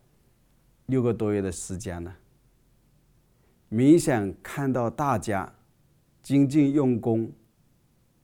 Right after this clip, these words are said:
认真听课，进步很大。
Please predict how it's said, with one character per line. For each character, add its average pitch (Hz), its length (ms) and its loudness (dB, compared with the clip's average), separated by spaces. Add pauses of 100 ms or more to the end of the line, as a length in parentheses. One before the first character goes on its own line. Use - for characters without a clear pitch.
(280)
认 143 340 0
真 120 220 -2
听 123 260 -4
课， 127 300 -6 (1300)
进 131 240 0
步 113 120 -4
很 87 220 -12
大。 78 220 -8